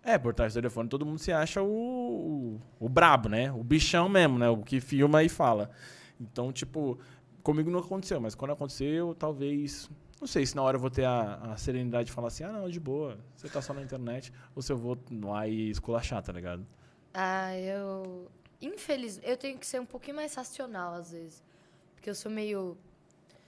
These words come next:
Speaker 2: Fazer o que deu na telha, e aí depois tem consequências.
Speaker 1: Entendi. E aí,
Speaker 2: Então
Speaker 1: pessoal? Mas você diz consequências... é, que é óbvio, você xingou uma pessoa, vai ter consequências.
Speaker 2: Exato.
Speaker 1: Não tem muito que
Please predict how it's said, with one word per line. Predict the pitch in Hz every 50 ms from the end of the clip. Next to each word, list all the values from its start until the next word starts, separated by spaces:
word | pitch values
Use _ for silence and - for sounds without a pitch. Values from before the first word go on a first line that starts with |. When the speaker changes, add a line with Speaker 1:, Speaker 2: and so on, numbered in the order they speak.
| _ _ _ _ _ _
Speaker 2:
Fazer | - - 254 254 214 220 277 277
o | 294
que | 285 285 262
deu | 214 240 240 247
na | 240 233
telha, | 233 - 302 285 285 302 320 339 339 339 339 349 349 349 349 349 359 339 330 - _ _ _ _ - _ _ -
e | 196
aí | 196 202 208 208 214
depois | 220 226 220 - 240 247
tem | 247 277 277
consequências. | 285 - 339 - - 403 - 381 226 185 175 - - - 160 - - - -
Speaker 1:
Entendi. | 110 104 98 101 107 107 98 98 95 92 92 - - - _ _ _ _ _ _ _ _ _ _ _ -
E | -
aí, | 101
Speaker 2:
Então | 92 87
Speaker 1:
pessoal? | - 101 87 92 98 101 104 - - -
Mas | - 107 107
você | - - 107 - -
diz | 113 113
consequências... | 107 - 117 104 - 110 - 113 110 104 - 117 107 101 - - - _ - - - -
é, | - 147
que | 143 - 196
é | 180 - -
óbvio, | 117 117 95 -
você | - 104
xingou | - 139 127 120 117
uma | 113
pessoa, | 113 113 - - 131 131
vai | 135
ter | 127 - -
consequências. | - - - 82 - - - - 294
Speaker 2:
Exato. | 403 381 277 - - 339 - - - 151 151 156 147
Speaker 1:
Não | 98
tem | - - 101
muito | 101 95 92 -
que | - 95 87 82 78